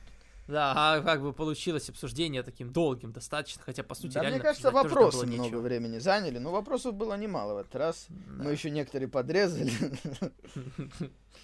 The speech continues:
Speaker 2: Да.
Speaker 1: Ладно, Валя, пошли отдыхать. Всем спокойной ночи, спокойного
Speaker 2: Давайте.
Speaker 1: дня, хорошего
Speaker 2: Давайте.
Speaker 1: дня, доброе утро, кому
Speaker 2: Спокойного
Speaker 1: там как,
Speaker 2: дня.
Speaker 1: кому там что. Давайте отдохнём немножко от рестлинга, хотя...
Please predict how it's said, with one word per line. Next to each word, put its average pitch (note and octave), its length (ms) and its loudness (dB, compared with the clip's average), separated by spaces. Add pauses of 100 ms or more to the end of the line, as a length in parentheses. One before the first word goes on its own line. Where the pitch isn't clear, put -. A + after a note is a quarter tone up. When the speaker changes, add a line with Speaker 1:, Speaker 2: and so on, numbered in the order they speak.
(240)
Speaker 2:
Да. A#2+ 400 -6
Speaker 1:
Ладно, D3+ 480 2
Валя, B2+ 320 -2
пошли D3+ 320 -4
отдыхать. F#3+ 600 2
Всем D#3+ 480 -2
спокойной C#3 560 -2
ночи, F3 600 2
спокойного C3 640 -2
Speaker 2:
Давайте. A2+ 160 0
Speaker 1:
дня, D#3 180 2
хорошего D3+ 460 0
Speaker 2:
Давайте. B2 180 2
Speaker 1:
дня, D#3+ 220 6
доброе C3 420 2
утро, D3 480 2
кому C3+ 160 0
Speaker 2:
Спокойного D3 320 4
Speaker 1:
там C3+ 80 2
как, C#3 180 2
Speaker 2:
дня. C3+ 100 0
Speaker 1:
кому C3+ 240 -2
там A#2 200 -6
что. D3+ 400 0 (880)
Давайте C#3 400 0
отдохнём B2 460 0
немножко C3+ 400 -2
от B2+ 100 -4
рестлинга, C#3 680 -2
хотя... F3 400 0